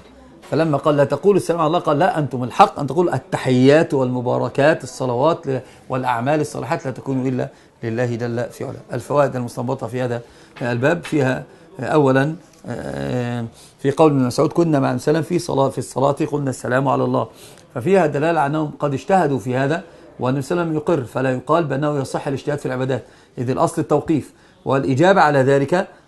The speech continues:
بأن ابن مسعود لما كانوا يقولون ذلك اجتهادا كان في عصر، في وجود،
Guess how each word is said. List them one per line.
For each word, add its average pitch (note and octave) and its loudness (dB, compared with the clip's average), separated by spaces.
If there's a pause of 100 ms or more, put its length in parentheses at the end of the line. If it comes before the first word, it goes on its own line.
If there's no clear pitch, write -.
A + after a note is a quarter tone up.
بأن D#3 0
ابن D#3+ -2
مسعود D#3 0
لما C#3 0
كانوا F#3 0
يقولون D#3+ -2
ذلك D3 0
اجتهادا D#3+ 0
كان E3+ 0
في C3+ -2
عصر، D#3 2 (260)
في C#3 -2
وجود، C3 4